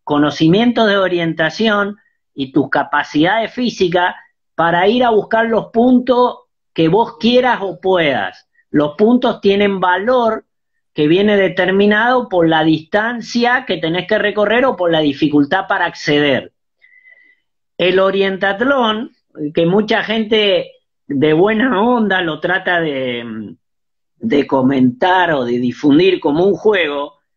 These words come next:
es una carrera que para ganarla tenés que trotar treinta y cinco, cuarenta kilómetros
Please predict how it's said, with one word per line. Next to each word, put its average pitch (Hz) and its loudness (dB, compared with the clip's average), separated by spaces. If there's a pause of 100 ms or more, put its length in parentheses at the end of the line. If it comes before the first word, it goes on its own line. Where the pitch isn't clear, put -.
(340)
es 233 0
una 254 0
carrera 208 -2
que 170 0
para 156 -2
ganarla 180 -2 (400)
tenés 202 -4
que 233 0
trotar 233 -2 (220)
treinta 170 0
y 170 -2
cinco, 208 0
cuarenta 208 -2
kilómetros 220 0